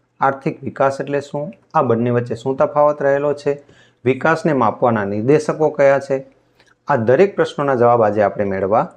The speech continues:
જઈ રહ્યા છીએ. નમસ્કાર, મારું નામ છે ભાવિન સોની અને આજે આપણે ભણવાના છીએ ધોરણ બારના અર્થશાસ્ત્રનો બીજો પાઠ, જેનું નામ છે વૃદ્ધિ અને વિકાસના નિર્દેશકો.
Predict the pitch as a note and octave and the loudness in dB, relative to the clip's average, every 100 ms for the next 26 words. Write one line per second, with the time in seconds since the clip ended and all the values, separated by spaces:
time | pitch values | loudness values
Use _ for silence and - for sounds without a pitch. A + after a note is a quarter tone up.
0 | - A2 B2+ A#2 F#2+ - - - - - | -6 2 2 2 -6 -8 -16 -20 -20 -20
1 | _ _ _ _ - A#2 A#2+ - C#3 C#3 | _ _ _ _ -2 -2 -2 0 2 0
2 | - _ G#2+ G#2 A#2+ C3 B2+ B2+ C3+ G#2+ | -6 _ -2 0 0 0 -2 -2 0 2
3 | G#2+ A#2 A#2+ C#3+ B2+ F#2 _ _ _ B2+ | 0 0 -2 -2 -2 -4 _ _ _ -6
4 | A#2 A#2 A#2+ C#3 D3+ D3+ C#3 A2 A2+ A2+ | -4 -2 2 2 2 0 -4 -2 -2 -2
5 | A2+ - A#2 B2 G#2 G2 A2+ D3+ D3 A2 | -4 -6 -6 -4 -4 -2 0 0 2 0
6 | G#2+ A2+ A2+ A#2 A#2+ A#2+ D#3 - A2+ - | 0 -2 -6 -4 -4 -2 -4 -4 -6 -4
7 | A#2+ B2+ C3 C3+ B2 C3 - - - - | -4 -2 0 2 4 2 0 -12 -20 -20
8 | _ _ _ _ - C3 B2+ A2+ A2 A2+ | _ _ _ _ -2 0 2 2 0 -2
9 | - C3 G2 G#2+ G2 G#2 C#3+ D3+ C#3+ A#2 | -2 -2 0 -4 -4 0 0 0 -4 -4
10 | G#2 A2+ A#2+ A2+ - A2+ A2 A2+ F#2+ - | -4 -2 0 0 -2 -4 -2 -4 -4 -10
11 | - - | -14 -20